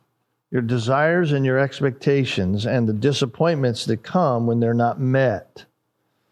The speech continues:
Because God allows us, by His grace, to have a whole lot of desires.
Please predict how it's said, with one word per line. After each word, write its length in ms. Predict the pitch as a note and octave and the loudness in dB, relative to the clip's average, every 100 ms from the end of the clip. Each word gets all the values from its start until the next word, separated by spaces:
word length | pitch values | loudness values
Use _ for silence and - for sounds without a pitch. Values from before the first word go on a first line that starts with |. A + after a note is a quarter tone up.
| _ _ _ | _ _ _
Because 300 | A2+ C#3 A#2 | -2 0 0
God 380 | A#2+ C#3+ F3+ A#3+ | -2 0 2 2
allows 520 | F#3+ F3+ A3 A#3+ D3 | 2 2 2 2 2
us, 220 | D3 D3+ | 2 0
by 200 | - E3+ | 0 2
His 200 | A3 F3+ | 2 0
grace, 520 | C#3 C3+ B2+ D3+ D#3+ | 0 0 2 2 0
to 140 | - D#3+ | 0 -2
have 320 | C3+ F3+ F3+ | 0 0 0
a 80 | F#3 | 0
whole 220 | D#3 G#3 | 0 0
lot 300 | G#3 A#3 B3+ | 2 2 2
of 220 | F3 C3 | 0 -2
desires. 840 | C#3+ B2+ A#2 D3 F3 D#3 B2 F2+ | -2 0 0 0 2 2 0 -4